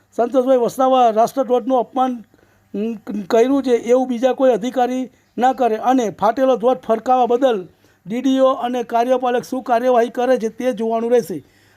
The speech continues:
સ-, આ-, આજના છવ્વીસમી જાન્યુઆરીના દિવસે નાયબ કાર્યપાલનો સ્ટાફ કેમ હાજર ન હતો, તે પણ એક તપાસનો વિષય. રિપોર્ટ ભરત ભરવાડ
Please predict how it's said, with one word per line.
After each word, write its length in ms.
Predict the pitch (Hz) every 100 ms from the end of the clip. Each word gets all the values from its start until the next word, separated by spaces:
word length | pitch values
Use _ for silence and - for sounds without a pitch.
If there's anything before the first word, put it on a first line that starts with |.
| _
સ-, 100 | -
આ-, 460 | 214 - 196 208 - 156 -
આજના 340 | 190 233 269 254 -
છવ્વીસમી 440 | 220 269 196 254
જાન્યુઆરીના 760 | 220 220 240 262 262 254 254 247
દિવસે 380 | 220 247 240 240
નાયબ 280 | 226 254
કાર્યપાલનો 720 | 254 240 254 247 247 247 233 165 _ _
સ્ટાફ 280 | - 240 254 254 _
કેમ 220 | 262 277
હાજર 320 | 208 220 247
ન 100 | 226
હતો, 460 | 233 220 208 208 185 _ _ -
તે 100 | 247
પણ 200 | 254 262
એક 160 | 226
તપાસનો 460 | 226 214 254 - 226
વિષય. 260 | 220 202 147 - _ _ -
રિપોર્ટ 380 | 185 220 247 196
ભરત 220 | 190 214
ભરવાડ 420 | 190 220 226 233